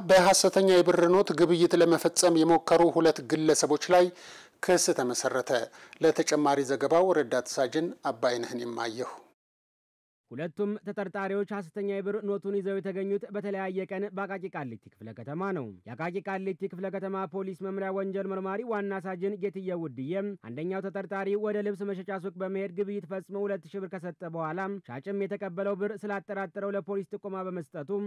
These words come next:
Speaker 2: ግለሰቡ ከተያዘ በኋላ ሲፈተሽ ተጨማሪ ሁለት ሺህ ብር ሐሰተኛ ብር ሊገኝበት ችሏል።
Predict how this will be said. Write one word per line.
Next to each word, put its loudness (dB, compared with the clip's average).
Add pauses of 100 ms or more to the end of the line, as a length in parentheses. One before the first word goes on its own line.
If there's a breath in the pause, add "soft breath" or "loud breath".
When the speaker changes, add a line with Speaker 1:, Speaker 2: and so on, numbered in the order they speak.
(140)
Speaker 2:
ግለሰቡ -8 (120)
ከተያዘ -4
በኋላ -2
ሲፈተሽ -8
ተጨማሪ -8
ሁለት -4
ሺህ -10
ብር -8
ሐሰተኛ -8
ብር -8
ሊገኝበት -10
ችሏል። -4